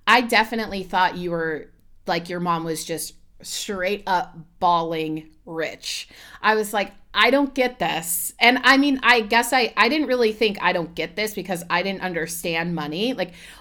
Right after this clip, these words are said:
all of my parents, all three of them, they just ignored money. <laughs> Like, it was, it, no one ever sat me down and was like, "Money. This is what we do with money." It was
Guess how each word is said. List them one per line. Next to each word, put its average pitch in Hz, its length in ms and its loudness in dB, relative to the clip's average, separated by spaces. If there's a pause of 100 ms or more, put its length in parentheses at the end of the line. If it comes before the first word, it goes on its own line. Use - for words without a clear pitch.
(120)
all 254 240 6
of 302 120 -4
my 240 180 0
parents, 208 640 -4
all 196 180 2
three 190 300 -4
of 208 160 -4
them, 262 420 0 (400)
they 214 180 4
just 214 500 -2
ignored 190 520 -2
money. 196 460 -2 (100)
<laughs> - 120 -6
Like, 240 280 4
it 294 280 -4
was, 311 240 -4 (340)
it, 240 140 2
no 240 120 4
one 294 140 2
ever 254 460 -2
sat - 320 2
me 220 100 0
down 185 180 2
and 202 100 -4
was 180 140 -10
like, 165 280 -4 (320)
"Money. 170 600 -6 (120)
This 202 200 -2
is 185 160 -4
what 180 300 -2
we 175 160 -2
do 165 180 -2
with 156 200 -6
money." 156 360 -6
It 185 140 -2
was 175 280 -6